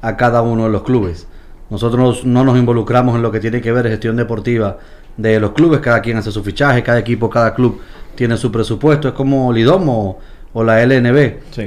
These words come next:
Speaker 1: Nuestro deber es potenciar la liga como marca y, por supuesto,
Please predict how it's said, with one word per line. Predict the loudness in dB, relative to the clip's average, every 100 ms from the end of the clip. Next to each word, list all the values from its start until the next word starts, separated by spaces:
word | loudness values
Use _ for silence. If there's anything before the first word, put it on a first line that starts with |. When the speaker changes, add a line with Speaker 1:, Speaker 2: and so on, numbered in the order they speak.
| -2
Speaker 1:
Nuestro | -2 2 4
deber | 4 4 4
es | 2 0
potenciar | -6 0 2 2 2 2 4
la |
liga | 4 4 2
como | 2 0
marca | 2 0 -2 -4 -8 -16 -16 -4
y, | 0 2
por | 0
supuesto, | -2 0 0 0 -2 -4